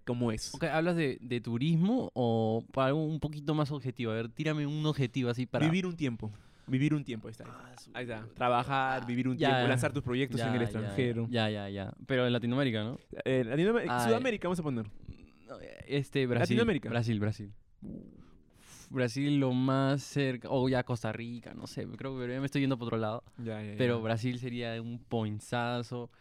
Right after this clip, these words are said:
Speaker 2: la playa, las bebidas, la fiesta, las mujeres.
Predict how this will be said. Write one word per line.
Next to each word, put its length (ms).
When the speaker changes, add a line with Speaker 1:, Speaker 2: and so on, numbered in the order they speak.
Speaker 2:
la 260
playa, 1200
las 200
bebidas, 1120
la 180
fiesta, 960
las 120
mujeres. 1300